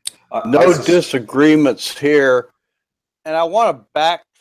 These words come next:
Speaker 2: track a little bit. Uh, and, you know, the strategic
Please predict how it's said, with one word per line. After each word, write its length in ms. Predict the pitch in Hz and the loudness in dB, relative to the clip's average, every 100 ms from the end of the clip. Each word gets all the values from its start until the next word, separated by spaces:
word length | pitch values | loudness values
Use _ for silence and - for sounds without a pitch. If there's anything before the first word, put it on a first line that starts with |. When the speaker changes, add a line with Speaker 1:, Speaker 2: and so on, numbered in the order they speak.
| - | -10
Speaker 2:
track 300 | 139 127 - | -6 -6 -8
a 60 | 110 | -16
little 460 | 113 139 147 135 | -12 -8 -8 -10
bit. 460 | 101 110 104 95 - _ _ _ _ _ _ _ _ - | -12 -8 -6 -6 -12 _ _ _ _ _ _ _ _ -6
Uh, 400 | 143 139 123 107 _ _ _ _ _ _ _ 151 | -2 2 0 -2 _ _ _ _ _ _ _ -8
and, 340 | 147 123 110 _ _ _ _ _ _ _ - | -8 -10 -18 _ _ _ _ _ _ _ -6
you 60 | |
know, 140 | 147 123 | -4 -4
the 180 | 117 104 _ _ _ _ _ _ _ _ _ _ _ - | -8 -14 _ _ _ _ _ _ _ _ _ _ _ -16
strategic 1080 | - - - 135 _ - 196 185 139 143 | -14 -14 -10 -12 _ -4 -2 -2 -6 -8